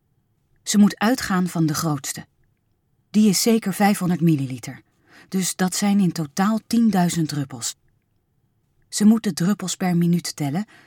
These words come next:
en dan weet ze wanneer de zak leeg is. Dan zal er weer iemand moeten komen. Ze voelt de paniek weer opwellen,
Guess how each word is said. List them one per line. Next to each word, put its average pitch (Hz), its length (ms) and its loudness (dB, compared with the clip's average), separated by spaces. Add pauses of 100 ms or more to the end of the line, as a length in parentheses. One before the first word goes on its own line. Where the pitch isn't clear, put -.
(160)
en 175 120 0
dan 175 100 6
weet 202 200 2
ze - 80 -2
wanneer 170 260 4
de 160 60 -2
zak 151 260 -4
leeg 143 260 -6
is. - 260 -8 (1040)
Dan 208 300 4
zal 190 220 2
er 180 100 0
weer 175 120 0
iemand 180 260 2
moeten 156 240 -2
komen. 170 380 -2 (840)
Ze - 180 -8
voelt 240 220 -4
de 185 80 -10
paniek 185 360 0
weer 185 160 -4
opwellen, 147 480 -6